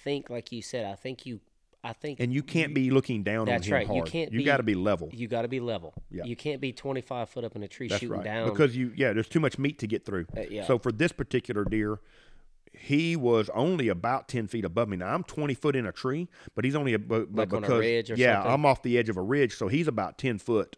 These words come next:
Speaker 2: above me, so which gave me a line of sight,
Speaker 1: Yeah.
Speaker 2: you know?
Speaker 1: Pretty much
Speaker 2: And
Speaker 1: like shooting a target, basically, as far as elevation-wise.
Speaker 2: That's right. That's right. And,
Speaker 1: Yeah.
Speaker 2: and just, again, just knowing what,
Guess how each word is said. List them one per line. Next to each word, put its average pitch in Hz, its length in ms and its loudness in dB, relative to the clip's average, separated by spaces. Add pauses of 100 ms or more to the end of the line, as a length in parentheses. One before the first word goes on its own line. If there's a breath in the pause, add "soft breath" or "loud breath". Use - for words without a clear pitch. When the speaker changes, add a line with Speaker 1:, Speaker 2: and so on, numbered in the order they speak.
Speaker 2:
above 87 320 -2
me, 82 180 -10 (280 loud breath)
so - 40 -8
which 147 240 0
gave 135 220 4
me 123 140 -2
a 101 80 -2
line 101 260 -4
of 80 80 -10
sight, 90 360 -4 (100)
Speaker 1:
Yeah. 90 240 -12
Speaker 2:
you 98 100 -4
know? 95 200 -6 (260 soft breath)
Speaker 1:
Pretty 165 160 -2
much 95 80 0
Speaker 2:
And 90 80 -2
Speaker 1:
like 110 120 -4
shooting 113 280 -12
a 92 60 -12
target, 104 380 -8
basically, 98 480 -10
as 95 120 -12
far 123 180 0
as 98 80 -6
elevation-wise. 95 920 -4
Speaker 2:
That's 92 260 -2
right. 87 260 -6 (160)
That's 95 240 -8
right. 92 260 -10 (120)
And, 107 180 -4
Speaker 1:
Yeah. 120 100 -2
Speaker 2:
and 131 100 -2
just, 131 240 -2
again, 110 560 -4
just 107 220 -4
knowing 113 540 -2
what, 107 200 0